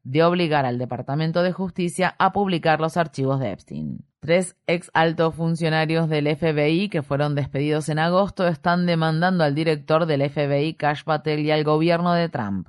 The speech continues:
Los funcionarios alegan que fueron despedidos como parte de una campaña de represalia por negarse a demostrar lealtad al presidente Trump.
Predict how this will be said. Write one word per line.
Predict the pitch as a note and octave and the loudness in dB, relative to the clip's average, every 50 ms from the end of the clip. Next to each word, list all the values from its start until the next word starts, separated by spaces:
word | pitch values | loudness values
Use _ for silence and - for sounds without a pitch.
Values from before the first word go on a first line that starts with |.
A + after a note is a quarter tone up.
| _ - | _ -4
Los | B2 C3+ C#3 C#3+ | -2 -2 0 0
funcionarios | D#3+ E3+ E3+ E3 F#3 F3+ F3+ F3 E3 D#3+ E3 E3 E3 - - | 0 -2 -2 -2 0 0 0 2 2 2 2 0 0 -2 -2
alegan | - C#3 C#3+ D3+ D#3 D#3 E3 D#3+ D#3+ D#3 | -2 0 0 0 0 0 0 0 0 -2
que | D3+ D3 | -4 -6
fueron | C#3 - D#3+ D#3+ E3 E3 D#3+ | -4 -2 -2 0 0 0 0
despedidos | D3+ F3 E3+ - - E3+ E3+ F#3+ G3 G3+ G#3+ A3+ A3 - | 0 -2 -2 -2 -2 -2 -2 0 2 2 2 0 0 -2
como | - F3+ F3+ F#3+ G3 F#3+ | -2 0 2 2 2 4
parte | E3 D3 C#3+ C#3 D3 C#3 | 2 2 2 0 -2 -2
de | C3+ C3+ C3+ | -2 0 0
una | C#3+ D3+ D#3 D#3 | 0 0 0 -2
campaña | D3+ D#3+ D3 D3 D3+ C#3+ E3+ E3+ F3 F#3 F#3 | 0 0 0 0 0 0 0 0 0 0 2
de | F3+ D#3+ D3+ | 2 2 2
represalia | D3+ D#3+ E3 E3+ E3 E3 C#3+ - D#3+ D#3 D#3+ E3+ F3+ F3 | 0 -2 -2 -2 -4 -4 -4 -2 -2 0 0 2 0 0
por | E3+ E3+ D#3+ D3+ | 0 0 -2 0
negarse | D3 D3 D3 D3 E3 E3+ F3 E3+ - | 0 -2 -2 0 0 0 0 0 -2
a | F3 E3+ | -2 0
demostrar | D#3+ D#3 D#3 D#3 C#3 - - E3 E3+ E3+ | 0 0 -2 -2 -4 -2 -2 0 0 0
lealtad | E3 D#3 D#3 D3+ D3 C#3+ F#3+ G3+ G3 | 2 0 0 0 0 2 2 2 4
al | F3 D#3 D3+ | 2 2 0
presidente | - C#3 C3+ - - C#3+ D3 D3 C#3+ C#3+ D3+ D3+ | -2 -6 -6 -6 -4 -2 -2 -2 -2 -2 -2 -4
Trump. | C#3 C3 A2+ G#2 G2+ G2+ G2 | -4 -4 -6 -4 -4 -6 -6